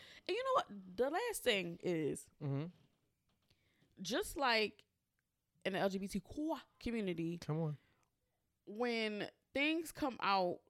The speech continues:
Speaker 1: about a bigger person, it just brings out people's phobias.
Speaker 2: Yeah, for sure.
Speaker 1: It happens in
Speaker 2: Every
Speaker 1: every commu-,
Speaker 2: situation.
Speaker 1: yeah, every community.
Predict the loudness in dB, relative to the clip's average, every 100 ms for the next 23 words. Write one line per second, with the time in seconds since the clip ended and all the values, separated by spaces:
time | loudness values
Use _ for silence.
0 | -20 -20 -20 _ _ _ _ 2 4 4
1 | 4 4 4 4 0 2 0 0 -2 0
2 | -2 -2 -2 -2 -4 -8 _ _ _ _
3 | _ 0 2 0 -2 -4 -4 -2 0 -2
4 | -6 -6 -2 0 0 -4 _ -8 -8 -6
5 | -6 -4 -6 -8 -14 _ _ _ _ _
6 | _ _ _ _ _ _ 2 2 2 -6
7 | -12 -2 6 6 6 2 2 4 4 0
8 | 2 4 4 2 -2 2 0 0 -4 -6
9 | _ 6 10 10 10 6 6 4 6 6
10 | 6 2 2 2 4 4 4 2 -4 -2
11 | -2 -2